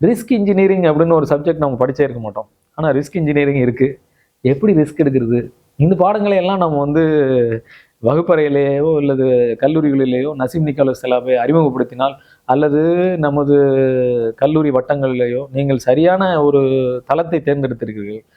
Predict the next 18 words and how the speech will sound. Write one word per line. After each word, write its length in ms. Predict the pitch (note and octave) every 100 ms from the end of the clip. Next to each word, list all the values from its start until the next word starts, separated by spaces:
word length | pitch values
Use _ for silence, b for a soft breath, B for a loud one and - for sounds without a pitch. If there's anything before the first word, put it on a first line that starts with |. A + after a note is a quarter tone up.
| b b b
நசீம் 320 | A#2 A#2+ D3+ C#3
நிக்கோலஸ் 480 | A#2+ B2 A#2 A#2
தலாப், 360 | A2 G#2+ G#2+ A2 _ b b
யுவல் 340 | A2+ C3+ D#3 C#3
நோவா 340 | B2+ B2+ A2
ஹராரி, 480 | G#2+ G#2+ G#2 G2+ G#2+ -
டேனியல் 480 | G#2 B2+ D3 D3 B2 A2+
காஹ்னிமேன், 640 | G2+ G#2+ G2+ G2+ G2 G#2+ _
டேனியல் 480 | G#2+ B2+ C#3 B2+ G#2+
கோல்மேன், 580 | A2 G#2+ G2+ F#2+ G2 G2+
டேனியல் 460 | - A#2+ C#3 C3 A#2
கில்பர்ட், 540 | A2 A2+ G#2+ G2+ G2+ - b b b
இது 140 | B2
போன்ற 280 | C3 E3 E3
எண்ணற்ற 840 | A2+ B2 D3+ D3+ E3 E3+ D#3 C#3 - _ _ _ _ -
பல 500 | A#2 D3 E3 E3+ E3 _ -
முக்கியமான 880 | A#2+ - F#3 D#3 E3 E3+ C#3+ A#2+ A2+ G2+ G2+ G2+ - _ A#2
உளவியலாளர்கள் 800 | C#3+ F#3 F3+ C3+ A#2+ G#2+ A2+ C3